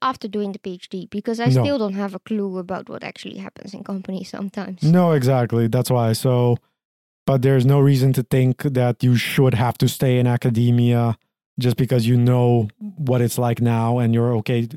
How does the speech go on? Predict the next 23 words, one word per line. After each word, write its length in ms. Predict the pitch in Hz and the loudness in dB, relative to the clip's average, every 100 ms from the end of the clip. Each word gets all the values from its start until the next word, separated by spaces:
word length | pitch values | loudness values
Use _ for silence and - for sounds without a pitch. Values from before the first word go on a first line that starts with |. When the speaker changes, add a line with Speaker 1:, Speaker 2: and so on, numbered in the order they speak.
| - | -2
Speaker 2:
you're 140 | 131 | 0
willing 260 | 113 123 113 | 2 2 0
to 80 | |
deal 220 | 107 110 107 | 0 0 0
with 140 | 110 | 0
that. 280 | 113 110 - _ _ _ - | -2 -4 -8 _ _ _ -4
You 100 | 127 | 0
can 140 | 143 | 2
always 500 | 139 139 123 - - _ _ _ _ _ | 2 2 0 -6 -18 _ _ _ _ _
try 280 | - 131 120 | -6 -2 0
out 280 | 113 113 - | 0 0 -2
and 120 | 117 | -2
find 220 | 117 110 | -2 -2
out 160 | 110 107 | -2 -4
what 260 | 104 104 - | -4 -6 -6
happens, 540 | 107 98 110 101 - _ _ _ - | -10 -6 -6 -6 -10 _ _ _ -6
what 200 | 117 120 | -2 0
it's 140 | 113 | 0
like 160 | 123 113 | -2 -2
in 80 | 113 | -2
industry, 340 | 107 - 101 | -2 -4 -6
for 140 | - | -8
example. 340 | 101 98 107 | -10 -10 -12